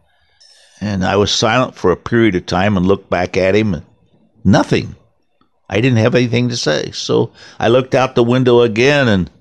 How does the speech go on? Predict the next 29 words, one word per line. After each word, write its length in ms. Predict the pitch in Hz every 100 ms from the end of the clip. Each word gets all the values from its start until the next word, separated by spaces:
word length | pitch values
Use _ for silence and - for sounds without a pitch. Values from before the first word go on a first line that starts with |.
| _ _ _
Repeated 480 | 104 - 123 123 117
the 80 | 90
same 320 | - 117 123
kind 240 | - 117
of 100 | 117
prayer. 400 | - 170 139 104 - - -
I 100 | 160
was 140 | 131
begging 460 | - 104 117 113 85
the 60 |
Lord, 420 | 78 80 76 76 - _ _
"Help 260 | 117 143 -
me." 220 | 87 - _ _ _ _ -
Looked 240 | 101 101
back 300 | 110 101 -
at 120 | -
the 60 | 101
man, 480 | 92 98 107 117 113 _ _ _
nothing. 580 | 101 98 - 73 - - _ _
Looked 300 | 92 120 131
out 240 | 123 127
the 80 | 117
window 460 | 101 117 127 117 107
a 80 | 87
third 400 | - 123 123 104
time, 540 | 101 104 110 101 160 _ _ _ _ _ _ _ _ _ -
begging 540 | 85 113 131 123 131
the 80 | 113
Lord, 540 | 107 107 110 113 107